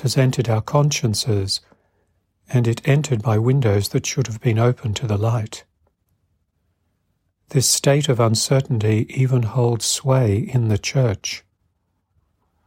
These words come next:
There was the belief that after the council there would be a day of sunshine for the history of the church. Instead,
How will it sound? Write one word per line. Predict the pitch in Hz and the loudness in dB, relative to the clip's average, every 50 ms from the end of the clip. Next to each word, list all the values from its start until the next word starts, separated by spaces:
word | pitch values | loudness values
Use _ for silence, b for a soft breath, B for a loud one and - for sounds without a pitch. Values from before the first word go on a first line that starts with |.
| _ _ _ _ _ _ | _ _ _ _ _ _
There | - 127 113 | 0 2 4
was | 139 165 165 - | 4 2 2 2
the | - - 120 | -2 -2 0
belief | 107 127 120 117 131 143 139 - - | 2 2 4 4 4 2 2 0 -2
that | - 120 117 | -2 0 2
after | 120 127 139 143 - - 127 104 | 2 2 2 0 -2 -2 0 0
the | 107 104 | 0 0
council | - - 135 131 143 151 143 - - - 101 95 98 101 | 0 0 0 0 2 0 -2 -2 -2 0 0 0 -2 -2
there | 104 131 117 117 117 | 0 2 2 2 2
would | 117 117 113 | 0 -2 -2
be | - 151 131 123 | 0 0 2 2
a | 123 | 2
day | 113 123 147 147 160 147 | 2 2 2 2 2 2
of | 113 | 0
sunshine | - - - - 156 165 165 - - - 113 98 95 95 92 90 95 104 | 0 -2 -2 0 0 0 0 -2 -2 0 0 0 0 -2 -4 -6 -8 -12
for | - - 131 110 | -6 -4 -2 -2
the | 98 104 | 0 -2
history | 92 95 107 101 - - - 120 101 98 | -2 -2 -4 -6 -6 -6 -4 -2 -2 -2
of | 95 92 | -4 -4
the | 127 139 | -6 -8
church. | - - - 123 101 95 107 - - - - - _ _ _ _ _ _ _ _ _ _ _ _ _ _ _ _ _ _ _ _ | -8 -4 -4 -2 -2 -2 -4 -8 -14 -20 -20 -20 _ _ _ _ _ _ _ _ _ _ _ _ _ _ _ _ _ _ _ _
Instead, | - 135 113 107 - - - 147 127 101 92 - | -2 -2 0 0 -2 0 2 2 2 2 0 -4